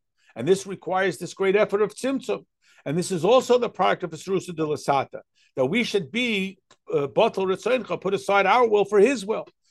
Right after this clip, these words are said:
That is, we should be mitzamtzem in the same way that we overcome our impulses,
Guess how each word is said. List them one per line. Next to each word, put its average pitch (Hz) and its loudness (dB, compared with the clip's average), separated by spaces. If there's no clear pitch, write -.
That 175 4
is, 135 0
we 240 2
should 190 -4
be 202 -2
mitzamtzem 202 -4
in 185 -6
the 185 -2
same 226 0
way 240 4
that 170 6
we 226 -2
overcome 208 0
our 254 0
impulses, 170 -4